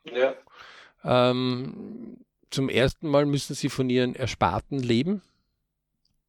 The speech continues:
Speaker 1: Ja.
Speaker 2: Ähm, und das waren sicher, und, und die mit, mit Einschränkungen dazugezählt, kann ich sagen, waren dreißig Prozent der Leute.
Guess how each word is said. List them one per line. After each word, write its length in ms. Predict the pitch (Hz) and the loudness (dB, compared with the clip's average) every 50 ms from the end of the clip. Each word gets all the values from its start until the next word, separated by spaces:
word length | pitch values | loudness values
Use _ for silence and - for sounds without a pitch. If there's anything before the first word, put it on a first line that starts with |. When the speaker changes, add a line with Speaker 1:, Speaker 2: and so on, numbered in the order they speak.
| _ _ _ - - - - - - - - - _ _ - 120 117 | _ _ _ -20 -20 -20 -20 -20 -20 -20 -20 -20 _ _ -8 -2 0
Speaker 1:
Ja. 240 | 113 120 147 160 - - _ _ - | 2 2 2 0 -4 -8 _ _ 2
Speaker 2:
Ähm, 360 | 135 131 131 131 131 131 - | 4 4 4 4 2 0 -4
und 260 | - 143 131 - - | -8 -8 -8 -6 -4
das 220 | 131 123 - - 127 | -4 -4 -2 -2 0
waren 200 | 123 123 139 139 | 0 0 0 0
sicher, 520 | - - 160 - - 160 156 151 143 135 - _ _ _ _ _ _ _ _ _ _ _ _ _ _ _ _ _ _ - | -2 -2 0 2 4 6 6 6 4 0 -6 _ _ _ _ _ _ _ _ _ _ _ _ _ _ _ _ _ _ -2
und, 220 | - 127 131 - | -2 -2 -2 -2
und 200 | 147 139 117 - | -4 -6 -2 0
die 120 | 160 160 | 0 2
mit, 180 | 160 160 156 165 | 2 2 0 0
mit 220 | 170 170 151 - | -2 -2 0 2
Einschränkungen 560 | - 113 131 147 - - 151 151 135 135 139 127 | 2 2 2 2 0 0 0 0 0 -2 -2 -2
dazugezählt, 720 | 135 120 - 185 180 175 180 160 - - 143 139 135 - | -2 -2 -2 -4 -4 -2 -4 0 2 2 4 2 2 0
kann 160 | - 139 131 135 | -2 -2 -2 -2
ich 80 | 123 | 0
sagen, 260 | - 127 123 123 120 | 0 0 0 0 0
waren 140 | 113 110 110 | -2 -2 0
dreißig 400 | - 95 95 101 - - 117 - | 2 2 2 2 2 -2 -4 -4
Prozent 420 | - 113 113 - - 110 104 - - | -4 -4 -4 -4 -6 -8 -6 -6 -6
der 80 | - | -6
Leute. 360 | 101 98 - - - - - | -4 -4 -6 -6 -10 -14 -16